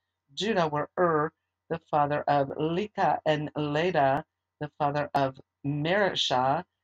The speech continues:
and the families of the house of the, of the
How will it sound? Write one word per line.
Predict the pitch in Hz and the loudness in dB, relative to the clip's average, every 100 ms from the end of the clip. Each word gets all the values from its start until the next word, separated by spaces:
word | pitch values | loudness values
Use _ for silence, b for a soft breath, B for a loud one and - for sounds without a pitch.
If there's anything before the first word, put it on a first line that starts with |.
| _ | _
and | 185 202 | -4 -2
the | 214 | -2
families | - 185 170 180 | 0 0 0 -4
of | 185 | -6
the | 202 | -6
house | 165 147 - | -6 -10 -8
of | 165 | -6
the, | 160 - | -6 -4
of | - 160 - | -4 -4 -4
the | 156 151 | -2 0